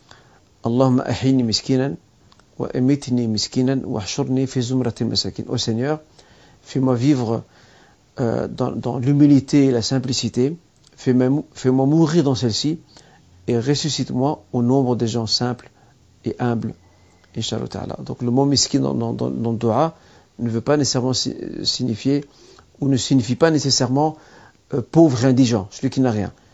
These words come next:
C'est, c'est, le maskana, c'est aussi une forme de, de, de, de, de vie,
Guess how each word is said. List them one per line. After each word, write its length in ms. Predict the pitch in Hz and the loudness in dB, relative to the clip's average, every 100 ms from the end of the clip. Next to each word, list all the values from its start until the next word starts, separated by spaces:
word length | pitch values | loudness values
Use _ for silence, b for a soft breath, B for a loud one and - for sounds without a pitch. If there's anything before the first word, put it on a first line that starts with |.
| b b | b b
C'est, 260 | - 131 | -4 -2
c'est, 180 | 123 123 | 0 0
le 60 | 123 | 0
maskana, 380 | 131 - 139 | 0 2 2
c'est 140 | 147 131 | 0 -4
aussi 160 | 123 139 | -2 -2
une 60 | |
forme 280 | - 147 135 | 0 0 2
de, 180 | 127 120 B B B B B - | 2 0 B B B B B -12
de, 180 | 117 - | -8 -6
de, 160 | - | -8
de, 160 | 117 - | -10 -8
de 180 | 127 131 | -2 -2
vie, 360 | 117 151 165 | 2 0 0